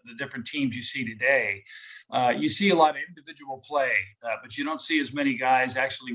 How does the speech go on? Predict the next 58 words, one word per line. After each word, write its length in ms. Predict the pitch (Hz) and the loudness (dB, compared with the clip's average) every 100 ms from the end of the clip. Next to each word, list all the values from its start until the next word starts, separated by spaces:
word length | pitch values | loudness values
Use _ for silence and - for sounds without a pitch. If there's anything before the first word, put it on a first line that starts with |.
| 123 | -4
running 360 | 139 139 127 | -2 0 0
a, 40 | 117 | 0
a 520 | 117 113 101 117 - | -4 -6 -6 -10 -6
play 180 | 147 131 | 0 2
right 240 | 131 131 | 4 2
through 200 | 131 151 | 0 -4
to 60 | 135 | -2
the 240 | 120 123 | 0 0
end 240 | 139 135 110 | 2 2 0
or 60 | 113 | -2
getting 240 | 139 135 | 0 0
the 60 | 127 | 2
right 280 | 131 131 131 | 2 0 0
person 320 | 143 131 131 | -4 -2 -2
open 240 | 131 127 | -4 -4
for 160 | - 117 | -8 -8
the 80 | 110 | -6
shot 380 | - 127 127 117 | 0 2 0 -2
like 140 | 117 - | -8 -6
you 140 | 113 | -8
did 280 | 123 123 104 | -4 -6 -2
back 240 | 123 117 - | 0 0 -2
in 80 | 110 | 0
our 180 | 131 135 | 2 2
day. 200 | 113 95 - - _ | 2 0 0 -6 _
And 140 | 147 170 | -2 4
that 120 | 202 | 6
was 120 | 196 | 4
a 40 | 151 | 0
challenging 680 | 190 175 165 143 151 147 131 | 2 0 -2 -10 -10 -12 -12
situation 500 | - 175 160 160 - - | -6 -4 0 -2 -2 2
for 100 | 143 | 6
all 220 | 202 180 | 6 6
of 60 | - | -2
us, 240 | - - - 127 | -10 -10 -8 -4
uh, 100 | 131 | -4
'cause 200 | 143 143 | -4 -2
we 140 | 147 | 0
had 140 | 143 | 2
to 60 | 120 | 0
follow 300 | 120 143 139 | 2 4 4
what 120 | 131 127 | 4 0
his 120 | 120 | -2
instructions 520 | 120 143 147 151 120 | -2 -2 -2 -2 -4
were, 220 | 120 113 | -2 -2
but 180 | 110 123 | -2 -2
it 160 | 131 123 - | -2 -6 -6
was 180 | 143 123 | -6 -4
a 40 | |
testament 440 | 110 165 - 143 - | 0 0 0 -10 -16
to 80 | 98 | -20
his 120 | - | -14
coaching 380 | - 160 160 123 | -6 -6 -6 -10
ability 440 | 104 123 120 123 117 | -8 -8 -8 -10 -10
that 120 | 123 | -10
it 60 | 127 | -10
was 180 | 135 | -8
successful. 520 | 151 - 151 - - | -8 -4 -4 -4 -10